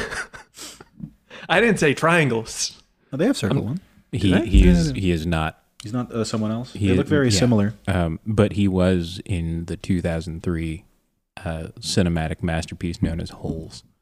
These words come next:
Speaker 1: No way. What?
Speaker 3: I don't know. I don't know who, who he played though.
Speaker 1: Watch him be like the fucking, um,
Speaker 3: Oh, he was, he was the,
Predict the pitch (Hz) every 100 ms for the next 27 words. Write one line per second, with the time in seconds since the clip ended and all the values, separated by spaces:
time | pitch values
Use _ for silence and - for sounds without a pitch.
0 | _ _ _ _ _ _ _ - 151 151
1 | 135 127 113 117 127 135 123 113 107 95
2 | 92 - _ _ _ - 370 403 392 381
3 | - - - _ _ - 90 90 92 90
4 | 85 - 90 87 85 85 92 87 85 -
5 | _ _ _ _ - 87 78 - - 85
6 | 80 - - - - - _ _ _ _
7 | _ _ _ _ _ - 104 107 127 117
8 | 107 98 - - - - - - - -
9 | 190 _ _ _ _ _ _ _ _ _
10 | _ _ _ _ _ 240 - - - -
11 | - 196 - - 123 113 - 139 139 117
12 | 92 87 _ - 123 120 117 92 101 90
13 | 82 78